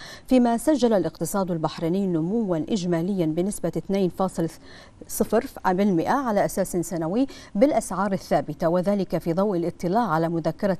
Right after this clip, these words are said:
اللجنة الوزارية للشؤون المالية والاقتصادية والتوازن المالي. مذكرة اللجنة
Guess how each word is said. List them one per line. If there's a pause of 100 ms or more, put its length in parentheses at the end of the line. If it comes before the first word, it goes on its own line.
اللجنة
الوزارية
للشؤون
المالية (320)
والاقتصادية
والتوازن
المالي. (640)
مذكرة
اللجنة